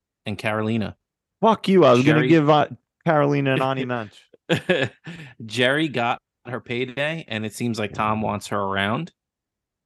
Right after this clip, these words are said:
Speaker 1: And it seems like Hugo's on the chopping block, and Carolina's gonna step up into the head of P R or public, rela-, you know, whatever the hell they did,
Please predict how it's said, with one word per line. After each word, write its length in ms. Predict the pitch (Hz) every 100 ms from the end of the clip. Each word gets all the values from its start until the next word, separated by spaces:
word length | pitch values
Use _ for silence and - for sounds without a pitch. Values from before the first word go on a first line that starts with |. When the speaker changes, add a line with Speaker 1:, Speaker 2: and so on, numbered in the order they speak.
| _ _ _ -
Speaker 1:
And 360 | 104 98 101
it 180 | 104 110
seems 320 | - 117 104
like 320 | 110 98 98 - _ _ _ _ _ _ _ _ _ _ _ -
Hugo's 420 | 123 123 120 117 110
on 140 | 104
the 60 | 98
chopping 400 | 98 - 120 120
block, 300 | 123 139 -
and 100 | 123
Carolina's 500 | 107 107 107 110 -
gonna 140 | 110
step 320 | - 107 104
up 220 | 107 104 - _ _ _ -
into 720 | 107 98 - 110 104 107 107 _ _ _ -
the 80 | 104
head 300 | 101 117 113
of 320 | 110 107 101 - -
P 180 | 117 107
R 320 | 110 120 107
or 180 | 92 90 -
public, 320 | 120 110 101
rela-, 160 | 95 107
you 60 |
know, 100 | 101
whatever 220 | 98 113 113
the 60 |
hell 280 | 110 110 104 -
they 140 | 110
did, 320 | 110 113 113